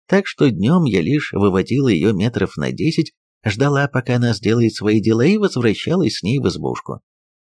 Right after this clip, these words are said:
Умница Трикси всё понимала, не капризничала и старалась как можно меньше шуметь. Лишь иногда она жалобно поскуливала,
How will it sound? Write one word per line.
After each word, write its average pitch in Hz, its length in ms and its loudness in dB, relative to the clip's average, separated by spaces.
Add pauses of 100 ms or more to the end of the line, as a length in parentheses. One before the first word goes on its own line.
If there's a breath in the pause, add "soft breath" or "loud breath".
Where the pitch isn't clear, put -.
(400)
Умница 120 400 2
Трикси 113 400 0
всё 101 200 -2
понимала, 90 540 -2
не 147 160 2
капризничала 151 840 -2 (360)
и 175 140 2
старалась 151 420 0
как - 180 -2
можно 131 320 0
меньше 110 360 0
шуметь. 98 480 -6 (340)
Лишь 113 240 0
иногда 101 440 0
она 92 140 0
жалобно 101 440 0
поскуливала, 139 760 0